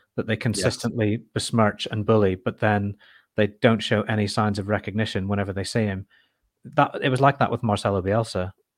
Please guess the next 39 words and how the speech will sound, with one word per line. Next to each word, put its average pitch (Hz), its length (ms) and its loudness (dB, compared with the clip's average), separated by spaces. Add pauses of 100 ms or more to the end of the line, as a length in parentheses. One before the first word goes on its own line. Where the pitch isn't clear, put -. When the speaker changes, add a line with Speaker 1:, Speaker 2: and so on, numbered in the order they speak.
(100)
Speaker 1:
It 131 40 -6
was 117 100 -2
almost 110 260 0
like, 104 140 -2
"Who, 104 240 0 (120)
who 113 120 -2
are 101 80 0
you?" 110 340 -2
every 104 160 -2
time 104 180 -4
you 101 80 -6
sat 101 200 -4
down. 113 280 -4 (380)
I 110 80 0
almost 135 280 2
preferred 120 380 4
that 98 200 0 (440)
to 98 360 0 (680)
having 104 340 2 (180)
<laughs> - 180 -14
my 170 100 2
questions - 720 0 (280)
commended 104 420 4
as 104 120 0
good 123 220 -2
questions, 107 540 -4 (280)
because 117 200 4
I 117 80 6
knew 110 200 6
the 104 80 0
mockery, 104 420 2
the, 117 180 -4 (140)
the 107 340 0
completely 117 460 0
immature 101 400 0
mockery 101 380 -2
that 95 120 -8
would 107 100 -10
follow. 107 320 -2